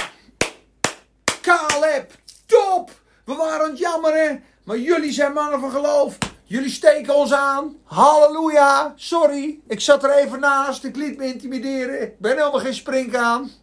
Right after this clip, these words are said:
Zeiden ze niet. Nee, ze pakten stenen. Toen zei heel de gemeenschap dat men hen met stenen moest stenigen.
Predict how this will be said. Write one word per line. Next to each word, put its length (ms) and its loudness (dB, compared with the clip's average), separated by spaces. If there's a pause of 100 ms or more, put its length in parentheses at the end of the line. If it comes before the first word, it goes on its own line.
(680)
Zeiden 360 -4
ze 80 -12
niet. 220 -12 (2500)
Nee, 240 2
ze 220 -6
pakten 380 -4
stenen. 680 0
Toen 160 -4
zei 300 2
heel 240 0
de 60 -2
gemeenschap 680 -6
dat 180 2
men 200 -4
hen 220 -2
met 180 -6
stenen 640 -2
moest 260 -8
stenigen. 720 -4